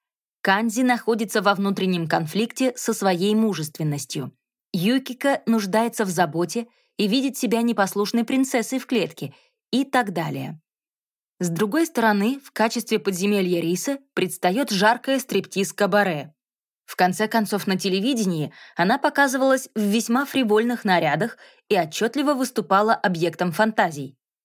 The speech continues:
Она не прячется в своём подземелье, а доводит до предела ту личность, которую создали для неё взрослые. Когда мы узнаём Рисет поближе,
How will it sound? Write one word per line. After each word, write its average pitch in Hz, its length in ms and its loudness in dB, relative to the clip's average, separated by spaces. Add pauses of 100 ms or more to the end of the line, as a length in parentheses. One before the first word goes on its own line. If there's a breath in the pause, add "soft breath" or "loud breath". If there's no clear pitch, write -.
(340)
Она 254 220 4
не 349 100 2
прячется 294 460 0
в 151 40 -6
своём 190 360 0
подземелье, 180 720 -2 (240 loud breath)
а 196 100 2
доводит 254 440 2
до 269 100 0
предела 226 460 0
ту 175 180 0
личность, 196 540 -4 (220 soft breath)
которую 226 400 0
создали 214 460 0
для 196 180 0
неё 170 280 0
взрослые. 160 720 -2 (1000)
Когда 185 300 2
мы 240 120 0
узнаём 220 420 2
Рисет 220 320 -2
поближе, 190 540 0